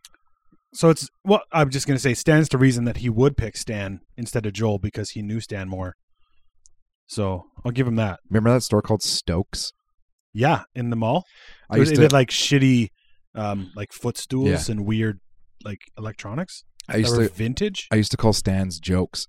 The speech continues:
Speaker 2: Stokes, and he thought it was the funniest thing. Moving on.
Speaker 1: Okay, <laughs> perfect. I don't know what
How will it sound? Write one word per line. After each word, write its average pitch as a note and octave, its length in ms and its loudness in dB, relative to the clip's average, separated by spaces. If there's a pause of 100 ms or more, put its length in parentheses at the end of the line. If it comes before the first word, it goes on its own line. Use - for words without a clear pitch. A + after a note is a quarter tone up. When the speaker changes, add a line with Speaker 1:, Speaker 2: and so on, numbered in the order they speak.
Speaker 2:
Stokes, - 720 -4 (840)
and F#2 100 -6
he G2 80 0
thought G2 180 0
it F2+ 40 -2
was F2+ 100 -6
the F2 80 -4
funniest A2 440 0
thing. C#2 220 -10 (1300)
Moving G2 240 0
on. D2 120 -10 (320)
Speaker 1:
Okay, C3+ 300 0
<laughs> - 80 -14
perfect. - 440 0
I F#3 120 0
don't D#3+ 100 -6
know C#3 100 0
what A2 160 -4